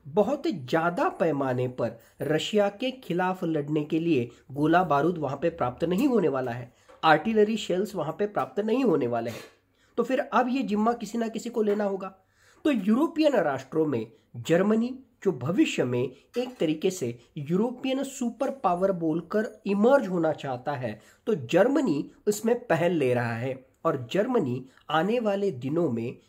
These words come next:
यूक्रेन को ये गोला बारूद, ये अलग-अलग तरह के आर्टिलरी शेल्स रशिया के खिलाफ लड़ने के लिए यूक्रेन को वहां पर प्रदान करेगा।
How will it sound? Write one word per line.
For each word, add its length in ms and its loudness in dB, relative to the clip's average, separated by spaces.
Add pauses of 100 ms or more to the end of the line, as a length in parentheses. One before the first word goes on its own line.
(140)
यूक्रेन 600 -2
को 340 -4 (180)
ये 140 -2
गोला 400 0
बारूद, 500 -2 (220)
ये 100 0 (120)
अलग-अलग 640 0
तरह 160 0
के 340 -6 (100)
आर्टिलरी 720 0
शेल्स 580 -2 (280)
रशिया 560 0
के 220 -6
खिलाफ 600 -2 (260)
लड़ने 480 2
के 140 2
लिए 300 -2 (220)
यूक्रेन 440 0
को 140 0
वहां 200 0
पर 140 -2
प्रदान 400 -2
करेगा। 320 -10